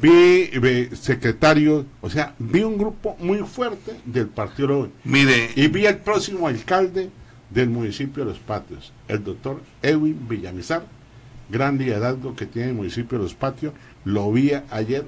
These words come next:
Speaker 1: moviendo, hermano,
Speaker 2: A
Speaker 1: a
Speaker 2: Edwin
Speaker 1: su
Speaker 2: fue el
Speaker 1: gente.
Speaker 2: que quedó de vicepreside-, de vicepresidente.
Speaker 1: Espere, espere. Vi a Edwin manejando el tema político, una persona realmente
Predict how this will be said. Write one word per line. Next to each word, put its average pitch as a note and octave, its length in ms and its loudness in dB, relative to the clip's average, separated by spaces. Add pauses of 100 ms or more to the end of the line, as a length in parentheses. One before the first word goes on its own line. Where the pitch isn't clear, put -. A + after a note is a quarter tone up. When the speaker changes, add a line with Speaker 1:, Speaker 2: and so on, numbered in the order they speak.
Speaker 1:
moviendo, C#3 760 0
hermano, D3+ 440 -6
Speaker 2:
A B2+ 160 -2
Speaker 1:
a B2 80 2
Speaker 2:
Edwin D3 400 6
Speaker 1:
su G#2+ 60 0
Speaker 2:
fue C3 120 4
el B2+ 60 -2
Speaker 1:
gente. C#3 100 -2
Speaker 2:
que C#3 60 -6
quedó A#2 200 0
de C3 160 4
vicepreside-, G2 880 -4
de G2 160 -2
vicepresidente. F2+ 840 -8 (160)
Speaker 1:
Espere, G2 140 -4
espere. D#2 320 -10 (360)
Vi D3+ 160 6
a E3+ 100 8
Edwin E3 520 6
manejando C3+ 520 -2
el D#3 100 -4
tema D#3 300 -2
político, D3+ 680 -4
una C#3+ 280 -2
persona C#3 460 -4
realmente C3 580 -4